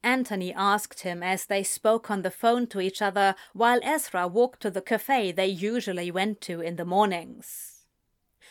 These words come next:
"It's something I should," Ezra countered, waiting to cross, smiling and waving to a couple of students who shouted hello at him. "I may not care for him the way I care for you,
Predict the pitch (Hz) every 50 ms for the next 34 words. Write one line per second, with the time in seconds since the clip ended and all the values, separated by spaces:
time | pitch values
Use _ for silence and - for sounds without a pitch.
0 | _ _ _ _ - 427 440 - - - 415 427 427 415 - 427 392 403 403 370
1 | - - - - - 453 415 277 208 190 _ _ _ - - - - - _ _
2 | _ _ _ _ _ - - 214 214 214 214 - - 190 185 - - - 233 233
3 | 233 233 - 202 190 185 190 - - _ - _ - 220 277 311 330 - - 233
4 | 208 202 - - - - - 254 233 220 220 220 - - - _ _ _ _ -
5 | - - - 285 320 330 349 339 254 196 180 175 180 170 190 196 190 185 208 208
6 | 233 254 247 214 180 180 - - 190 185 - - 226 226 - 220 202 208 202 -
7 | - - - 240 247 220 196 170 165 170 - - - 202 196 - - 220 214 220
8 | - 208 185 - - 190 180 180 185 202 208 208 - 170 - - - 175 160 151
9 | - - - 104 - 196 190 _ _ _ _ _ _ _ _ _ _ _ _ -
10 | - - - - - - - 370 403 392 392 403 415 427 427 403 415 403 403 -
11 | - - - 359 359 381 415 415 415 - - - 202 208 208 208 208 233 233 220
12 | 254 277 311 - 277 269 254 - - 254 262 285 294 285 - 277 262 262 254 262
13 | 254 247